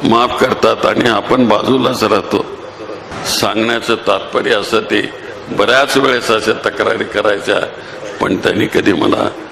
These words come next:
विचारलं नाही. पण जे मला प्रेम द्यायचं त्यांनी दिलं.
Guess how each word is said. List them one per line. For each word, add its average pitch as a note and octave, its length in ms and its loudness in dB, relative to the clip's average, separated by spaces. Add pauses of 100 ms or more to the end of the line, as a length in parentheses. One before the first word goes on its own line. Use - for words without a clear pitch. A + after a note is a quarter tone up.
(140)
विचारलं B2+ 760 2
नाही. G2+ 260 0 (920)
पण D#3 260 4
जे C3 120 4
मला B2 280 2
प्रेम A#2+ 460 2
द्यायचं A2 300 4
त्यांनी F#2+ 320 2
दिलं. G2+ 380 2